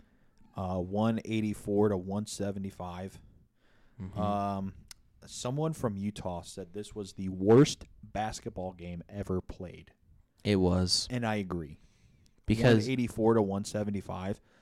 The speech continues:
Speaker 1: The All-Star game has become the worst showing in N B A. I
Speaker 2: It's not
Speaker 1: hate, I hate,
Speaker 2: competitive.
Speaker 1: I hate everything about it.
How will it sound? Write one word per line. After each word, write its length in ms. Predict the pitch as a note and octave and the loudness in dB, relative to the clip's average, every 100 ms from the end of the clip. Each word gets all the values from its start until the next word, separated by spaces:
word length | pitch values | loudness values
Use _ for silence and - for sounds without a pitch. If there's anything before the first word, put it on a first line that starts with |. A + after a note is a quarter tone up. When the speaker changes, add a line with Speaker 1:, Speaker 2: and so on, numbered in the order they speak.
| - - | -12 -6
Speaker 1:
The 100 | - | -2
All-Star 460 | B2+ C#3+ E3+ D3 | 0 0 2 0
game 280 | C#3 C3+ C3 | 0 -2 -4
has 280 | A#2 A2+ A2 | -4 -4 -4
become 600 | A#2 - - G2+ G2 G2+ _ _ _ _ | -6 -8 -6 -4 -4 -6 _ _ _ _
the 160 | A#2 A2+ | -6 -6
worst 540 | G#2+ A2 A#2+ B2 - - | -2 4 4 4 0 -12
showing 460 | - A#2 G#2 G2+ | -8 -4 -4 -4
in 120 | G2 E2 | -8 -10
N 180 | F#2+ | -12
B 160 | F2+ F2 | -12 -12
A. 180 | E2+ E2 _ _ _ _ _ - | -14 -16 _ _ _ _ _ -6
I 100 | A#2 | 0
Speaker 2:
It's 160 | A#2 - | 0 6
not 160 | C#3 A#2+ | 6 6
Speaker 1:
hate, 80 | B2+ | 4
I 40 | |
hate, 60 | A#2 | 6
Speaker 2:
competitive. 640 | A2+ A#2+ B2 D3+ D#3 - | 8 8 8 8 6 -4
Speaker 1:
I 80 | A2+ | -8
hate 220 | A2 C3+ - | -4 -4 -2
everything 420 | A#2+ C3 A#2 G#2+ | 0 0 0 -2
about 240 | G2+ F#2 | -2 -2
it. 80 | E2 | -6